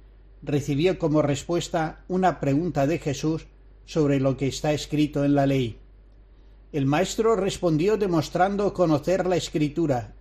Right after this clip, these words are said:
y dijo: "Amarás al Señor tu Dios y al prójimo como a ti mismo". Jesús entonces añadió: "Haz esto y tendrás la vida".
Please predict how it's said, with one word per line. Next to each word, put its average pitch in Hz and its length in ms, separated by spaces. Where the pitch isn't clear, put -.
y 156 140
dijo: 135 440
"Amarás 143 540
al 165 160
Señor 170 380
tu 175 100
Dios 165 400
y 156 100
al 131 160
prójimo 175 580
como 147 240
a 135 120
ti 156 100
mismo". 135 460
Jesús 185 400
entonces 202 680
añadió: 151 560
"Haz 156 220
esto 196 540
y 156 160
tendrás 131 500
la 151 140
vida". 131 360